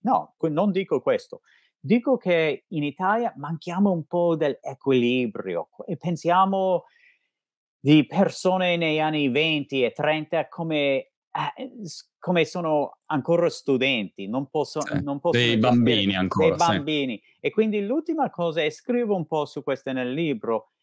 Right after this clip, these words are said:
Speaker 1: è che, eh, noi dobbiamo aiutare a emergere a questa prossima generazione. Per me, i-, quest'anno, questi anni che speriamo sarà dopo covid, per me è come il periodo dopo la seconda guerra mondiale.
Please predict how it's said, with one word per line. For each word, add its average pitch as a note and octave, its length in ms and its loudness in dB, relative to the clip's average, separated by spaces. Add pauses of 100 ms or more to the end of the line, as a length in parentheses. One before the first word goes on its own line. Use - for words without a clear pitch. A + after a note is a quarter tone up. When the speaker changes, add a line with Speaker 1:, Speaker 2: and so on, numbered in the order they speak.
(200)
Speaker 1:
è D3 180 0
che, C#3 500 0
eh, - 320 -16
noi G3 380 2
dobbiamo D3 720 -2
aiutare C#3 880 -2
a C3 120 2
emergere A2 1040 0 (240)
a A2 320 4
questa - 320 -2
prossima A#2 960 0 (140)
generazione. G#2 880 -2
Per C3 220 -6
me, A3 320 0
i-, C3+ 400 -12
quest'anno, E3 720 0
questi D#3+ 280 -4
anni C3+ 400 -2 (320)
che B2 400 4
speriamo C3 720 -2
sarà A2+ 400 0
dopo A2+ 440 -2
covid, G#2+ 460 -2
per B2 200 -8
me G#3 220 -2
è C#3 60 -4
come C3+ 460 -4 (280)
il B2+ 140 -4
periodo C#3+ 560 2
dopo B2 320 0
la A#2+ 120 2
seconda A2 440 -4
guerra G2+ 360 -2
mondiale. F#2+ 640 -2